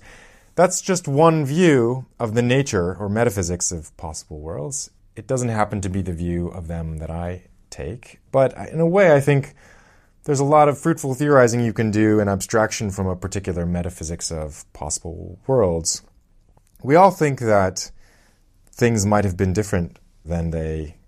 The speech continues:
actually are, or at least most of us think that. Um, and if you're okay with that thought, then you should be okay, at least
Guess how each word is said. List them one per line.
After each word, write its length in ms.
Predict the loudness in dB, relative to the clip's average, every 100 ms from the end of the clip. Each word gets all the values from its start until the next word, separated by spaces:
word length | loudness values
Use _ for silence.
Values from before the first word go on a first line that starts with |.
| _ -12
actually 460 | -12 -10 -12 -12
are, 340 | -6 -4 -4 -6
or 100 | -10
at 60 |
least 180 | -12 -12
most 240 | -10 -10 -12
of 80 |
us 120 | -18 -16
think 180 | -16
that. 220 | -14 -14 -16 _ -12
Um, 460 | -6 -4 -4 -4 -8 -20 -20 -20 _ _ 0
and 180 | 2
if 100 | 2
you're 180 | 4 4
okay 220 | 4 2
with 120 | 0 2
that 180 | 0
thought, 480 | 2 4 4 2 -2 -6
then 460 | -4 -4 -6 -8 -10
you 140 | -10
should 200 | -8 -2
be 120 | 2
okay, 480 | 2 0 -4 -2 -4
at 60 | -6
least 420 | -6 -6 -8 -14